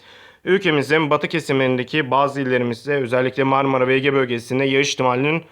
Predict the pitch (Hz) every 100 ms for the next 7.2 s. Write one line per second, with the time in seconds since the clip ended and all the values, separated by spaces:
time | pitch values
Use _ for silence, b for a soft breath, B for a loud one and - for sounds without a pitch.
0 | B B B _ 156 143 127 117 127 160
1 | 151 - 143 135 123 131 151 160 156 151
2 | 160 156 151 139 139 151 120 135 147 -
3 | 131 127 123 120 - 156 156 120 120 120
4 | 120 131 135 139 123 120 - 123 123 147
5 | 151 B B B B B - 120 113 160
6 | 147 120 131 143 123 135 139 135 123 120
7 | 113